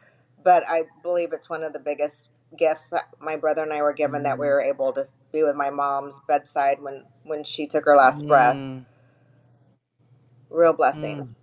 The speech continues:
Speaker 1: that a lot of people don't get, and they still have their moms here. You know, I, I, that's a blessing that
Speaker 2: Mm-hmm.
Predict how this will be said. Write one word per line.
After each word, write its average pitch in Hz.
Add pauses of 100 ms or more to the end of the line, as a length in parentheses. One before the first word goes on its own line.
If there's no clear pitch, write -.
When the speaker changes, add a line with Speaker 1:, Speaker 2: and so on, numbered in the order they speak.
Speaker 1:
that 190
a 190
lot 185
of 202
people 202
don't 175
get, 170
and 165
they 175
still 180
have 170
their 165
moms 151
here. 135
You 151
know, 151
I, 156 (100)
I, 156 (580)
that's 170
a 165
blessing 151
that 135
Speaker 2:
Mm-hmm. 139